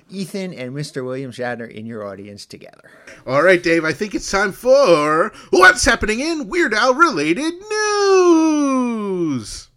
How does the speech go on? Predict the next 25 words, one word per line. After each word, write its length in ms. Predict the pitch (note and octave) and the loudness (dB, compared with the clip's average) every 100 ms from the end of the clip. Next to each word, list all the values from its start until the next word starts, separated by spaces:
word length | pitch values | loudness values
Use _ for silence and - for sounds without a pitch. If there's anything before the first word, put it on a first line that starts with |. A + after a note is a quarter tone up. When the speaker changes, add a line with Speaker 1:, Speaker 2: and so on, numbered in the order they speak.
| _ _ | _ _
Speaker 1:
The 100 | D#3 | -4
Recording 400 | E3 D#3 D#3+ D#3+ | -4 -4 -6 -6
Academy 480 | D#3+ D3+ D#3+ E3+ F3 | -10 -8 -6 -6 -6
has 180 | E3+ E3 | -8 -8
officially 540 | E3 - F#3+ F3+ F#3 | -8 -6 -8 -8 -10
revealed 400 | F#3 E3+ F3 F#3 | -8 -8 -6 -6
the 100 | F#3 | -6
nominations 680 | E3 D#3 F3+ F3+ F3+ - F3 | -4 -4 -4 -6 -8 -10 -12
for 120 | F#3 | -12
the 140 | F#3+ F3 | -12 -12
two 320 | - A3+ B3+ | -10 -8 -6
thousand 540 | A#3 A3 A#3+ G#3+ A#3 | -6 -4 -6 -6 -12
twenty-four 580 | - F#3 A3+ A#3+ B3+ G#3+ | -12 -10 -10 -8 -6 -4
Grammys, 640 | D3 G#3+ A3+ D#3+ B2+ A2 | -4 -4 -4 -6 -8 -10
which 280 | G#2+ B2 - | -12 -12 -12
take 220 | - C#3+ | -12 -12
place 380 | - D3 D#3+ D#3+ - - | -10 -8 -8 -10 -18 -20
Sunday, 400 | - D3 F3 G3 | -10 -8 -6 -6
February 580 | E3 C#3+ D3+ E3 D#3 D3+ | -6 -4 -4 -4 -4 -4
fourth. 540 | C#3+ - F#2 F2 _ _ _ _ _ - | -6 -12 -18 -20 _ _ _ _ _ -12
Speaker 2:
We 260 | B2+ D#3+ | -4 -4
are 260 | D3+ E3 F3+ | 0 2 0
thrilled 720 | - - E3 G#3+ C4 C#4+ C4 | -2 -8 -2 4 6 4 0
to 140 | D4+ | -4
share 480 | - B3+ F3+ C#3 C3+ | -2 -2 0 -2 -6